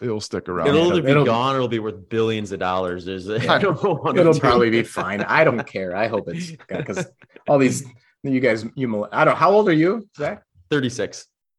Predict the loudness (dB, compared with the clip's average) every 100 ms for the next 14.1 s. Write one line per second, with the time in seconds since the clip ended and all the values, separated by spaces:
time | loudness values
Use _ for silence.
0 | _ _ -6 -4 0 0 -2 -4 0 2
1 | 2 0 0 0 0 -4 -8 -12 -10 -10
2 | -8 -10 -6 -4 -4 -10 -20 -20 -20 _
3 | _ -16 -14 -12 -8 -4 0 2 2 0
4 | -2 -6 -12 -20 _ _ _ _ -2 0
5 | 4 4 6 4 4 2 0 -2 -6 -6
6 | -6 -4 -2 -2 -4 -4 -4 -4 -2 -4
7 | -4 -2 0 -2 -2 -2 -2 -2 -6 -8
8 | -8 -6 -2 -2 -2 -8 -16 -12 -8 -6
9 | -4 -4 -4 -6 -10 _ _ _ -14 -4
10 | 0 0 0 -2 -4 -6 -10 _ -8 -4
11 | -2 -2 -6 -4 -2 -2 0 -2 -2 -2
12 | -2 -2 -4 -6 -8 -10 -10 -8 -8 -6
13 | -2 -2 -2 -4 -6 -10 -10 -10 -8 -8
14 | -10